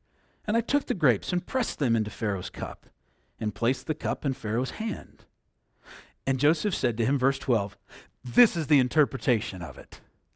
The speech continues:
I love this. He's so confident. He's like, "Oh, got it," <laughs> right? There's confidence here. Good for him. "The three branches are three days.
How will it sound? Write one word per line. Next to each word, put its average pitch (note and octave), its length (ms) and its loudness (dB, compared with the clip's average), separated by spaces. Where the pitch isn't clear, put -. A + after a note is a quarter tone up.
I - 60 2
love A3+ 260 0
this. - 300 -12
He's C#4+ 180 4
so C4+ 140 4
confident. A3+ 720 2
He's F3 140 4
like, D#3 180 6
"Oh, - 60 6
got C#3 260 4
it," - 260 -8
<laughs> C3+ 140 -2
right? C#4 180 8
There's C#4+ 120 0
confidence C4+ 540 6
here. C3 300 8
Good B3+ 180 -2
for C4+ 160 6
him. B3 400 6
"The G#3 100 2
three D4+ 260 6
branches A#3 460 8
are A3 100 8
three G#3+ 280 6
days. D#3 640 6